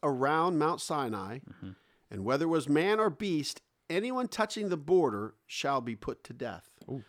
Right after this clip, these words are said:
Speaker 1: So once again, in a marriage, there are boundaries. You have to have boundaries. You know, being married to my wife, I just can't do what I wanna do, go where I wanna go.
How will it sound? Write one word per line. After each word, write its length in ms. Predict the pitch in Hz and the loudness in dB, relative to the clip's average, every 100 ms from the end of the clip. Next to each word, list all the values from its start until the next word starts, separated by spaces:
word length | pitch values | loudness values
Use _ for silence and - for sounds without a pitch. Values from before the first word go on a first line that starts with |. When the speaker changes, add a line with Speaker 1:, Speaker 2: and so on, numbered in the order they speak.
| _ | _
Speaker 1:
So 160 | - 151 | -4 0
once 180 | 196 | 2
again, 180 | 226 180 - | 2 0 2
in 140 | 202 | 2
a 40 | |
marriage, 580 | 254 180 139 143 175 - - | 4 4 2 2 -2 -6 -8
there 160 | 139 | -8
are 60 | 165 | -6
boundaries. 840 | 151 185 226 208 117 90 - - _ _ _ _ - | -6 -8 -6 -8 -10 -12 -18 -20 _ _ _ _ -6
You 160 | 135 139 | -2 -2
have 240 | 143 147 | -2 -6
to 60 | 160 | -6
have 200 | 151 143 | -6 -6
boundaries. 400 | 160 180 147 107 | -4 -4 -4 -2
You 60 | 165 | -2
know, 140 | 151 - - | -2 -6 -10
being 200 | - 165 | 2 2
married 180 | 160 160 | 4 2
to 60 | 156 | 2
my 80 | 151 | 2
wife, 140 | 165 | 0
I 100 | 180 | -2
just 160 | 202 - | -6 -6
can't 220 | 185 131 | -8 -4
do 160 | 160 175 | 0 0
what 100 | 139 | 0
I 80 | |
wanna 220 | 110 101 92 | -4 -8 -12
do, 140 | 87 - - _ | -14 -18 -20 _
go 200 | - 175 | 2 4
where 160 | 180 170 | 6 4
I 60 | 151 | 4
wanna 220 | 139 127 | 2 0
go. 180 | 117 87 | -2 -6